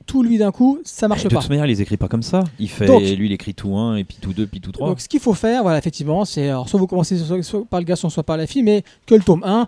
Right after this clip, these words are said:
Speaker 1: et après le tome deux, et après le tome trois, mais à chaque fois dire, lire les deux, euh, correspondants, il et, euh, elle et lui, euh, à chaque fois. Donc ça, c'est la première chose. Deuxième chose, on se rend compte aussi que,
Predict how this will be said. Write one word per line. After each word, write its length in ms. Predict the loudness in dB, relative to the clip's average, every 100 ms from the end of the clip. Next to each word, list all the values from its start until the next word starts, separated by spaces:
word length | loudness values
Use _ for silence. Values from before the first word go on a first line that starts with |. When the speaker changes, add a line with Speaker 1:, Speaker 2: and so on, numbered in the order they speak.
| -4 -8
Speaker 1:
et 40 |
après 220 | -8 -2 -2
le 60 |
tome 220 | -2 -2
deux, 320 | 4 6 8 6
et 60 |
après 180 | 4 -2
le 60 | -6
tome 160 | -6
trois, 160 | -4 -2
mais 60 | -2
à 20 |
chaque 160 | -4
fois 100 | -2
dire, 160 | 0 0
lire 260 | 0 0 0
les 140 | -2
deux, 140 | 0 2
euh, 720 | 4 2 0 -4 -6 -10 -10 -10
correspondants, 520 | -6 -6 -6 -4 -4 -4
il 180 | -4 -4
et, 100 | -4
euh, 160 | -4 -4
elle 160 | -2 -2
et 60 |
lui, 280 | -2 -2 -2 -6 -18 -20 -12
euh, 380 | -6 -4 -4 -6
à 80 | -6
chaque 160 | -6 -6
fois. 140 | -6 -10 _
Donc 80 | -10
ça, 80 | -8
c'est 80 |
la 40 | -4
première 180 | -2 -2
chose. 160 | -4 -12 _ _ _ _ _ _ _ -20 -20 -4
Deuxième 220 | 2 2
chose, 320 | 2 -2 -4 -8
on 100 | -8
se 100 | -6
rend 120 | -6
compte 260 | -4 -4 -2
aussi 440 | -4 -4 -4 -6 -8 -20 -20 _ -4
que, 320 | 0 2